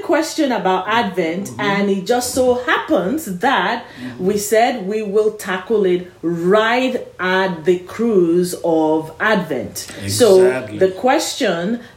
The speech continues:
Speaker 1: um, is the two-in-one. What is Advent?
Speaker 2: Mm-hmm.
Speaker 1: Is it something that followers of Jesus Christ should, um, embrace? And it is just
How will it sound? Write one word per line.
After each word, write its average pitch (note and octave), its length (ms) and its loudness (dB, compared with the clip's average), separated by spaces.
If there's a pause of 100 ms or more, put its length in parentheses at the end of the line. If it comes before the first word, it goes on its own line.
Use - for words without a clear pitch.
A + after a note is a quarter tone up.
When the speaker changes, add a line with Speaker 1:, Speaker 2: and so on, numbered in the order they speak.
Speaker 1:
um, F3 400 -2
is F3+ 360 6
the F3 100 0
two-in-one. E3+ 920 0
What C4+ 220 6
is D4+ 260 0
Advent? F3 640 -2
Speaker 2:
Mm-hmm. - 300 -8
Speaker 1:
Is G3+ 160 6
it A#3 180 0
something A3 720 0
that F3+ 380 0
followers G#3 500 4
of F3 180 0
Jesus G3+ 540 -2
Christ G#3+ 480 0
should, D3+ 380 -4 (260)
um, E3 240 0
embrace? F3 960 2 (160)
And F3+ 480 2
it G#3 360 2 (100)
is D#3 180 -4
just G3+ 440 -2